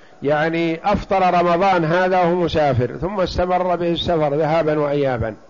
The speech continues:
عاد إلى أهله فمرض، شفي فسافر، يكون معذور في هذه الحال في التأخير. فإذا مات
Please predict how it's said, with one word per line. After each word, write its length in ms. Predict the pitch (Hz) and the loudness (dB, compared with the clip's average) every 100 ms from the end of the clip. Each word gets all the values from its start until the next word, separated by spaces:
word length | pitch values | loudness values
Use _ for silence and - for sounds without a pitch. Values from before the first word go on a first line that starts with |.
| - - - - - - | -20 -20 -20 -20 -20 -14
عاد 360 | 117 160 196 196 | -4 0 2 2
إلى 320 | 196 208 202 | 0 2 2
أهله 540 | 190 196 180 196 190 180 | 2 2 2 2 2 2
فمرض، 460 | 185 190 180 131 - - - - - - - - - - - - - - | 2 2 2 0 -4 -16 -20 -20 -20 -20 -20 -20 -20 -20 -20 -20 -20 -20
شفي 520 | - 196 196 196 208 180 | -4 0 2 2 2 2
فسافر، 600 | 190 190 190 143 131 127 - - - - - - - - 170 | 0 2 2 2 0 -4 -12 -20 -20 -20 -20 -20 -20 -8 -6
يكون 260 | 165 190 | -2 0
معذور 480 | 180 160 165 156 110 - - | 0 0 2 0 -2 -10 -6
في 180 | 160 147 | -2 0
هذه 360 | 143 160 143 139 | 0 0 0 0
الحال 400 | 127 135 151 127 | 0 0 0 0
في 60 | |
التأخير. 600 | 139 143 127 - 143 170 208 - - - - - - - - - - - - - | 0 -2 -2 0 0 0 -2 -10 -20 -20 -20 -20 -20 -20 -20 -20 -20 -20 -20 -4
فإذا 480 | 180 180 180 165 156 | -2 0 2 2 0
مات 640 | 156 170 170 151 151 165 | 0 0 0 0 0 0